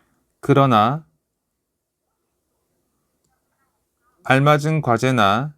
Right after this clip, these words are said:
지시가 주어지면 우리는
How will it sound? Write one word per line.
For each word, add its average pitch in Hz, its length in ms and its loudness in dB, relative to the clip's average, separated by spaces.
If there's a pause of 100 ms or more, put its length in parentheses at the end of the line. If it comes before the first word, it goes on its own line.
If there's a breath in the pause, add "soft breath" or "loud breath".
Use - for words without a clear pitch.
(280)
지시가 147 720 -2 (120)
주어지면 107 880 -2 (3000)
우리는 120 640 -2